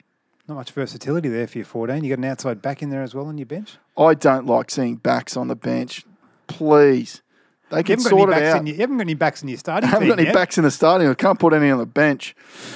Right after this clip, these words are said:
Speaker 2: Um, oh, people are just shaking their heads, going, "Glad he's not picking." There's a couple of guys that, I, I, to be fair, I don't know 'em as well.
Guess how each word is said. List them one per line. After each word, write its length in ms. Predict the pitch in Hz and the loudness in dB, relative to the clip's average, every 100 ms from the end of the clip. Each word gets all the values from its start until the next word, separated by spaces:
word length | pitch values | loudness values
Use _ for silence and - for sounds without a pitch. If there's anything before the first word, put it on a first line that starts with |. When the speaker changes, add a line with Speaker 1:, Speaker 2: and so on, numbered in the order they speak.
| - _ - | -20 _ -2
Speaker 2:
Um, 720 | 135 139 135 135 135 131 107 - _ _ _ _ _ _ _ - _ - | 4 6 6 6 6 2 -4 -12 _ _ _ _ _ _ _ -20 _ -20
oh, 80 | - - - _ | -18 -18 -20 _
people 300 | - 123 107 | -16 -14 -14
are 40 | |
just 200 | 101 - _ _ _ _ _ | -14 -18 _ _ _ _ _
shaking 400 | - - 160 117 | -18 -16 -14 -16
their 100 | 117 | -16
heads, 300 | 143 123 - | -14 -14 -14
going, 320 | - 117 113 - | -12 -10 -10 -10
"Glad 280 | 143 135 127 | -6 -4 -2
he's 180 | 135 | -2
not 160 | 139 123 | -2 -4
picking." 400 | 143 143 156 151 _ _ _ _ - | -4 -4 -4 -6 _ _ _ _ -8
There's 140 | 139 | -4
a 20 | |
couple 220 | - 185 156 | 0 0 2
of 60 | |
guys 260 | 135 135 127 | 4 4 4
that, 80 | 123 | 2
I, 540 | 120 - _ _ - | 0 -4 _ _ -12
I, 60 | 123 _ _ | -12 _ _
to 140 | - | -16
be 140 | 135 127 | -12 -12
fair, 380 | - 127 127 117 | -8 -4 -2 -4
I 40 | |
don't 280 | 117 123 123 | -6 -10 -10
know 220 | 120 120 | -8 -8
'em 100 | 120 | -8
as 160 | 117 - | -10 -6
well. 380 | 120 139 170 | -2 -2 -4